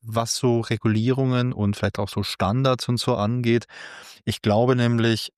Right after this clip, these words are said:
mh, manche Leute, die argumentieren ja immer mit diesem ominösen, ge-, gesunden Menschenverstand, <laughs> den's meiner Meinung nach nicht gibt, aber der cool wär, wenn er existieren würde.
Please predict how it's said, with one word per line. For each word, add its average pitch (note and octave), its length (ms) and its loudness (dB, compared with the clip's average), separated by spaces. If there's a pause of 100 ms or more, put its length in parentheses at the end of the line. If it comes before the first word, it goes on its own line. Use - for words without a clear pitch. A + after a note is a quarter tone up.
mh, A2 440 2
manche A2 300 0
Leute, A#2 300 2
die A#2 120 0
argumentieren A2+ 640 0
ja A2 80 2
immer A2+ 160 0
mit G#2+ 160 -2
diesem A2 240 -2
ominösen, A2+ 1120 0
ge-, G#2+ 320 -4
gesunden A#2+ 420 -2
Menschenverstand, B2+ 920 -2 (180)
<laughs> E3+ 600 0
den's G#2+ 200 0
meiner A2+ 260 0
Meinung A2+ 260 0
nach G#2+ 160 0
nicht A2+ 240 -4
gibt, C3+ 400 -10 (400)
aber G#2 260 0
der G2 240 0 (140)
cool C#3 200 4
wär, C3 260 2
wenn A2 120 0
er A2 140 0
existieren A2+ 580 -4
würde. A#2 320 -4